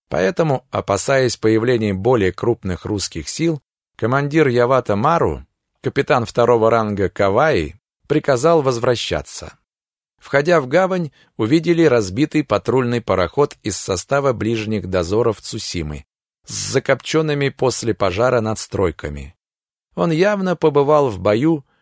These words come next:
и слишком глубоко сидел в воде кормой, стоя под бортом одной из плавмастерских. Никаких приказов, распоряжений или извещений от командования с Цусимы по-прежнему не было.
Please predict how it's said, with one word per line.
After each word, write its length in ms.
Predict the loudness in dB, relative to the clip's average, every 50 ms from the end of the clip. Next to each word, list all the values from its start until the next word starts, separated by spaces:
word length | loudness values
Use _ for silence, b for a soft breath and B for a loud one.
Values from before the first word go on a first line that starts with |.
| _ _ _
и 100 | -6 -6
слишком 640 | -4 -4 -2 -2 -2 -2 -4 -4 -2 -2 0 0 0
глубоко 460 | -2 -2 0 0 0 0 0 0 -2 -2
сидел 420 | -2 -4 -2 0 2 2 2 0
в 60 | -2
воде 300 | 0 0 0 0 0 -2
кормой, 580 | -2 -2 -2 -2 -2 0 0 0 0 0 -2 -6 _ _ _ _ _ _ _ _ _
стоя 520 | -16 -16 -6 -2 2 4 4 4 2 2 -2 _ _ _ _
под 200 | -4 -4 -2 -2
бортом 480 | 0 2 2 2 2 2 -2 -2 -2 -2 _
одной 360 | -4 -4 -2 -2 0 0 0
из 160 | 0 -2 -4
плавмастерских. 1300 | -6 _ -2 0 2 2 0 -2 -4 -6 -6 -4 -4 -4 -4 -4 -8 -10 -10 -10 -10 -10 -14 -20 -20 _ _ _ _ _ _ _ _ _ _ _ _ _
Никаких 540 | -6 -2 0 0 -2 0 -2 -4 -4 -4 -8 _ _
приказов, 760 | -6 -6 -6 -2 0 2 2 2 2 2 -2 -2 -2 -8 -20 _ _
распоряжений 1000 | -4 -4 -4 -4 -2 -2 -2 -2 -2 -2 -2 0 0 0 0 0 -2 -4 -6 -8 _ -6
или 280 | -4 -2 -2 -4 -4 _ _ -8
извещений 880 | -8 -6 -4 -4 -6 -4 -6 -6 -4 -2 -2 0 0 -2 -4 -6 -8 _ _
от 160 | -8 -8 -4
командования 880 | -2 -2 0 0 0 -2 -2 -2 -2 -2 -2 -2 -4 -2 -2 -4 -4 -4
с 80 | -8 -12
Цусимы 720 | -12 -8 -6 -6 -6 -4 -4 -2 -2 0 0 -2 -2 -6 _ _ _ _ _ _
по-прежнему 720 | -2 -2 0 0 2 2 2 2 0 -2 -2 -2 -2 -2
не 220 | -2 0 -2 0
было. 360 | 0 0 -2 -2 -2 -4 -6